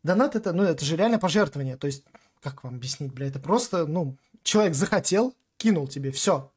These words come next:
Ты, ну, грубо говоришь, грубо говоря, доволен, да? Вот. А я пришел просто пообщаться с вами, вспомнить, каково это, ебать.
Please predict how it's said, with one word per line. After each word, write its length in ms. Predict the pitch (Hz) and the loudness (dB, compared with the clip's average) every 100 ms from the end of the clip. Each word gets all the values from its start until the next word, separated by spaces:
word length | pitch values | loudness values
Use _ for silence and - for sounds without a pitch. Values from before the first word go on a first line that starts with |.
| - | -4
Ты, 260 | 185 254 - - | 0 0 -2 0
ну, 220 | 254 - _ - | 0 -2 _ -16
грубо 400 | 202 185 220 180 | -4 0 2 2
говоришь, 340 | 156 180 160 - | 0 -2 -2 -4
грубо 240 | 170 226 185 | 0 2 2
говоря, 220 | 170 180 | 2 2
доволен, 440 | 165 151 135 127 | 2 2 -2 -4
да? 140 | 135 196 - - - - | -8 -8 -12 -20 -8 2
Вот. 260 | 170 147 - | 2 2 -4
А 180 | 156 _ | -6 _
я 180 | 160 240 | -2 0
пришел 300 | 214 180 233 | 0 0 0
просто 260 | 226 196 156 | 0 -2 -2
пообщаться 560 | 135 240 - 208 - 143 | 0 0 2 0 0 -4
с 100 | 147 | -4
вами, 220 | 143 143 | -4 -4
вспомнить, 540 | 139 208 214 170 139 | -2 2 4 2 -2
каково 420 | - 139 180 160 147 | -6 0 2 2 0
это, 120 | 139 | -2
ебать. 300 | 135 139 | -6 -6